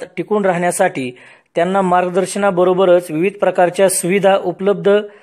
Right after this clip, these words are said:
करण्याची गरज असल्याचे प्रतिपादन गणेश करे पाटील यांनी यावेळी केले.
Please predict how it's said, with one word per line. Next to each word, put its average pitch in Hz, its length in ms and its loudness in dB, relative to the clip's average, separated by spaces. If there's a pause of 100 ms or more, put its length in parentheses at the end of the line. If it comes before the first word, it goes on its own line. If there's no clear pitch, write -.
(300)
करण्याची 185 440 -2
गरज 185 300 4
असल्याचे 180 420 0
प्रतिपादन 175 680 0 (580)
गणेश 190 240 0
करे 185 180 2
पाटील 180 380 0
यांनी 175 280 0
यावेळी 165 300 2
केले. 135 340 -4